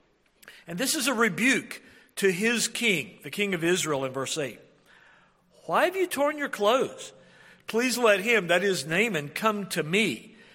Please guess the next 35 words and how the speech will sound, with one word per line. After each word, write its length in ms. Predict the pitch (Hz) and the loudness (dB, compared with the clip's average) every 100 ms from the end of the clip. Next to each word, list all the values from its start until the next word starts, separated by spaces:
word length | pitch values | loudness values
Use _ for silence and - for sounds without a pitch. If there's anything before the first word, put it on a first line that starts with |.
| - - | -18 -10
and 180 | 151 | -8
he 260 | 147 208 269 | -8 -4 0
shall 340 | 269 214 165 | 2 2 2
know 520 | 143 151 226 196 139 143 | -2 0 4 4 2 0
there 240 | 147 156 | 0 0
is 140 | 147 | 0
a 60 | 139 | -4
prophet 520 | - 190 185 180 139 | -2 2 2 2 -6
in 300 | - 151 156 | -6 -10 -8
Israel." 600 | 151 175 175 147 135 104 - _ _ _ - - - - - | -4 -2 -2 -2 -4 -6 -12 _ _ _ -20 -20 -20 -20 -12
So 200 | - 208 | 2 2
Elisha 480 | 220 220 247 277 247 | 4 6 6 6 4
not 180 | 220 214 | 6 6
only 320 | 220 220 208 | 6 6 4
rebukes 720 | 180 165 139 165 285 302 - 156 | 4 0 -2 2 2 2 -2 -2
the 140 | 156 | -4
king 320 | 175 165 156 | -2 -2 -4
of 100 | 147 | -4
Israel 360 | 151 147 156 151 | -2 -2 -2 -4
for 140 | 165 | -4
his 120 | 151 | -2
unbelieving 580 | 170 170 160 156 147 139 | -2 -2 -2 -4 -4 -8
fears, 380 | 143 262 220 165 - - | -10 -4 -2 -4 -8 -4
but 100 | - | -2
he 120 | 214 202 | 0 -2
tells 360 | - 269 262 | 0 2 4
him 80 | 254 | 4
what 180 | 226 - | 4 2
to 80 | 180 | 0
do, 360 | 208 240 139 - - | 4 4 4 -2 -8
gives 180 | 202 208 | -2 0
him 100 | 233 | 2
instructions 680 | 208 - - 233 233 185 160 | 2 2 4 2 2 -4 -4
concerning 500 | - 180 202 185 165 | -4 -2 0 0 0
Naaman. 360 | 170 190 160 | 2 0 0